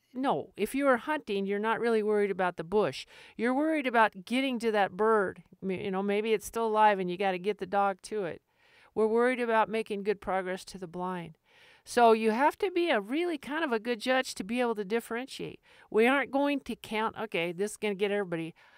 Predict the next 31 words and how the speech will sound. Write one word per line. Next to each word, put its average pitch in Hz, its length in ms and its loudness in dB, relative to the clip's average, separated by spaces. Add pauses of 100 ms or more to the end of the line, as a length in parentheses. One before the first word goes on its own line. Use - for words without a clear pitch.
(180)
You - 120 -14
don't 269 380 2
c-, - 120 -18
sit - 300 -4
there 220 160 4
and 208 180 -4
count 226 320 -2
cast 247 300 -2
refusals, 170 480 -8 (240)
because 233 300 -2
what 233 200 2
you 247 420 0
view 254 280 2
as 214 120 0
a 214 60 -2
cast 254 420 -6
refusal 175 580 -6 (320)
to 226 140 2
that 233 340 4
dog 220 280 4
and 202 100 -4
handler 208 360 -2
may 185 280 -2
not 175 380 -4
be 208 360 -8
a 156 140 -10
cast 160 360 -12
refusal. - 500 -14 (420)
So 196 420 8 (280)
don't 240 400 2 (120)
count 220 440 -2